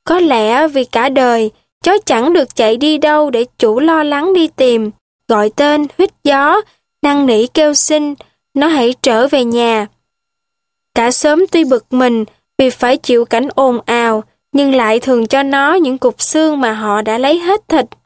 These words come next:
Thì tại vì tranh ảnh về chó lúc nào cũng kèm theo khúc xương mà. Lần nào cũng vậy, chó đen lườm lườm nhìn cục xương ngon lành của nhà hàng xóm,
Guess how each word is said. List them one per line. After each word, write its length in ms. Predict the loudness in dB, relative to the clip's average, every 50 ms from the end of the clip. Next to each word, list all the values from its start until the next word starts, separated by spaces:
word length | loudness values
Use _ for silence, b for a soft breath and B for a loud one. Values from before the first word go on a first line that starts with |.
| _ _ _ _ _ _ _ _ _ _ _ _ _ _ -2
Thì 180 | 0 0 0 0 -4 _ -4
tại 320 | -2 -2 0 0 0 0
vì 240 | 2 0 0 0 -2 _ -2
tranh 180 | -2 0 0
ảnh 280 | -2 -2 -2 -2 -2 0
về 180 | 0 0 0
chó 420 | 0 -2 -2 0 0 0 0 -2 -4 -2
lúc 200 | -2 -2 -2 0
nào 240 | -2 0 0 -2 -2
cũng 240 | -2 -2 -4 -2 -2
kèm 260 | -2 -2 0 -2 -2
theo 260 | -4 -2 -2 -2 -2
khúc 220 | -2 -4 -4 -4
xương 340 | -2 -2 0 0 0 0 -2
mà. 320 | -2 -2 0 -2 -2 -4 -6 _ _ _ _ _ _ _ _ _ _ _ _ _ _
Lần 280 | 0 2 2 2 2 2
nào 260 | 2 0 0 0 -2
cũng 240 | 0 -2 -2 -2 -2
vậy, 400 | -2 0 0 2 0 0 -2 -4 _ _ _ _ _ _ _ _ -4
chó 140 | -2 0 2
đen 260 | 2 2 2 2 2
lườm 300 | 2 2 2 0 0 0
lườm 360 | 0 0 0 0 0 -2 -2
nhìn 200 | -4 -2 -2 -4
cục 200 | -2 -2 -4 -4 -2 -4
xương 340 | -2 0 0 0 0 0
ngon 240 | 0 0 0 0 -2
lành 320 | -2 -2 -2 -2 -2 -4 -2
của 140 | -2 0
nhà 260 | 0 2 0 0 0 -2
hàng 300 | -4 -4 -4 -2 -2 -2
xóm, 500 | -2 0 0 0 0 0 0 0 -2